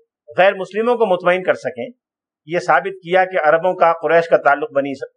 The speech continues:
اسماعیل سے ہے اور بنی اسماعیل ہی کی اولاد، آ، ہے جس کو قریش اور دوسرے قبائل کے نام سے یاد، یاد کیا جاتا ہے۔ ایک خطبہ انہوں نے لکھا مصادر سیرت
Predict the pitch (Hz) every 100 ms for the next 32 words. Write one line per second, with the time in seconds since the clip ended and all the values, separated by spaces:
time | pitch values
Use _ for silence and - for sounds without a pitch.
0 | - 156 143 147 196 185 202 196 196 _
1 | _ _ _ _ _ 156 180 151 160 170
2 | 156 156 165 180 165 160 233 226 190 156
3 | 160 190 - _ _ _ _ _ _ _
4 | _ 156 156 160 165 160 151 143 175 190
5 | 160 - 170 156 160 165 160 143 139 147
6 | 135 156 151 147 139 139 147 135 127 131
7 | 143 127 - - 123 117 - 110 90 80
8 | - _ _ _ _ _ _ _ _ _
9 | _ _ _ _ _ _ _ _ _ _
10 | _ _ - 233 254 220 226 247 233 208
11 | 214 220 220 - 165 175 180 196 185 156
12 | 165 165 180 175 175 139